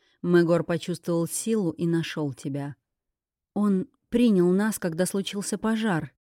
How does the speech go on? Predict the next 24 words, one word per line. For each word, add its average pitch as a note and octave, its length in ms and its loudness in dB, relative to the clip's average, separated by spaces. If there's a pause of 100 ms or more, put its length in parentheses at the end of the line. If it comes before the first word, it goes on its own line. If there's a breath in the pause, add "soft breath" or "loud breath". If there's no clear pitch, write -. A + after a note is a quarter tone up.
(360)
Увидела E3+ 480 2
мерзкий E3 440 0
оскал G#3 460 -4 (160)
и F3 60 -8
стало D#3+ 340 -2
не E3 200 0
по E3 100 -8
себе F3 340 -4
от - 120 -8
ужасного D#3 520 -4
предположения. D#3+ 960 -4 (580)
Пошатнулась F#3 640 -2
от E3 120 -6
приговора F#3 560 2
в E3 60 -2
его F3 240 0
ледяных F#3 480 0
глазах. F#3+ 640 -2 (640)
"Но G3 200 4
ведь F#3+ 220 0
этого G#3 280 0
не G#3+ 160 4
может G#3+ 360 2
быть. G#3 300 2